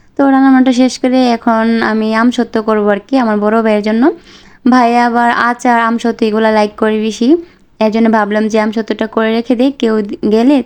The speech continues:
তো দেওয়া যাবে আর কি। Maybe কয়েকদিন পর আমার একজন দুলাভাই যেতে পারে মানে বাইরে, তখন দিয়ে দিব। তো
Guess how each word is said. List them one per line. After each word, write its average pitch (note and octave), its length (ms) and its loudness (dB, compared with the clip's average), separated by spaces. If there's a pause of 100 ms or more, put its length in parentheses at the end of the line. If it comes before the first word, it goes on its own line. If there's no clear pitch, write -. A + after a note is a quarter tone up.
তো G3+ 180 -2
দেওয়া G#3 280 0
যাবে G3+ 260 -2
আর F#3 80 -4
কি। C#4+ 160 0 (760)
Maybe C4 400 4
কয়েকদিন A#3+ 360 0
পর B3 240 0
আমার A3 320 0 (180)
একজন G#3+ 340 -4
দুলাভাই A3 360 0
যেতে A3 200 -2
পারে A#3 300 -2 (120)
মানে G#3 160 -2
বাইরে, A3 400 0
তখন G#3 340 -4
দিয়ে G#3 180 -2
দিব। G#3+ 300 -2 (560)
তো C4 80 4